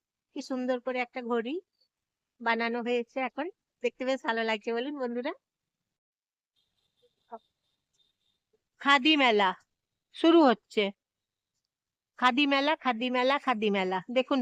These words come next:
বন্ধুরা, দু হাজার ছাব্বিশ সালে খাদি মেলা। পশ্চিমবঙ্গ খাদি ও গ্রামীণ শিল্প পর্ষদ, ক্ষুদ্র, ছোট ও মাঝারি উদ্যোগ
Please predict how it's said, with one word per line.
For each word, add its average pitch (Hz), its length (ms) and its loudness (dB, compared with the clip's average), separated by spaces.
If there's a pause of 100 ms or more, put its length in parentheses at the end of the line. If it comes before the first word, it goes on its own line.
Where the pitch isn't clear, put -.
বন্ধুরা, 202 360 0 (400)
দু 262 60 0 (100)
হাজার 269 220 2 (100)
ছাব্বিশ 233 300 -2 (120)
সালে 247 220 2 (160)
খাদি 233 240 0 (100)
মেলা। 190 220 0 (2000)
পশ্চিমবঙ্গ 226 480 -2 (120)
খাদি 240 240 -2 (120)
ও - 20 6 (120)
গ্রামীণ 240 380 2 (440)
শিল্প 262 240 0 (160)
পর্ষদ, 220 420 2 (1000)
ক্ষুদ্র, 294 320 2 (220)
ছোট 277 200 2 (320)
ও - 20 6 (160)
মাঝারি 254 340 0 (100)
উদ্যোগ 247 300 2